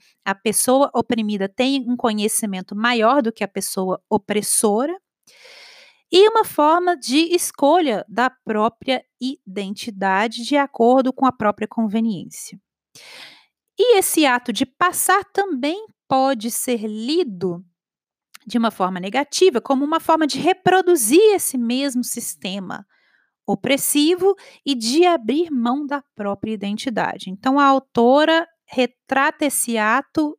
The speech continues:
de forma ambígua e ela não te diz o que você tem que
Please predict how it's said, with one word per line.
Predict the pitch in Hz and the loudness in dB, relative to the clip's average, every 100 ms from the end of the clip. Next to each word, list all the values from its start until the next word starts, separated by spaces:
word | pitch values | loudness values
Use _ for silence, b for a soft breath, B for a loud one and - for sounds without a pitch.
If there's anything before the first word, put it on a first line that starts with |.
| _ | _
de | 196 - 269 | -8 -4 -4
forma | - - 233 269 277 254 269 - | -4 0 2 4 2 0 -4 -4
ambígua | 240 226 196 - 226 285 320 311 | -4 -4 -6 -8 -6 -6 -6 -6
e | 254 | -6
ela | 254 | -4
não | 247 269 | -2 -2
te | - 294 | -6 -6
diz | 247 277 277 | 0 0 -2
o | |
que | - | -4
você | 269 - 247 | -4 -2 -4
tem | 240 | -2
que | 240 | -4